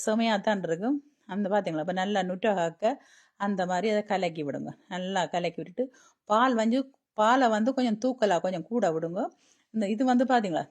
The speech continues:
தடி தடியா இருக்குது. விளங்குச்சு? இது வந்து ஸ்ரீலங்கன் ஒரிஜினல் தேயிலை. அந்த மாதிரி அட்டகாசமா இருக்கும். இதமா பதமா ரதமா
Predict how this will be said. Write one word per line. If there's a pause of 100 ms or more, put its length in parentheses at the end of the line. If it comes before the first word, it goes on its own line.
தடி
தடியா
இருக்குது. (120)
விளங்குச்சு?
இது
வந்து
ஸ்ரீலங்கன் (460)
ஒரிஜினல்
தேயிலை. (200)
அந்த
மாதிரி
அட்டகாசமா
இருக்கும்.
இதமா
பதமா
ரதமா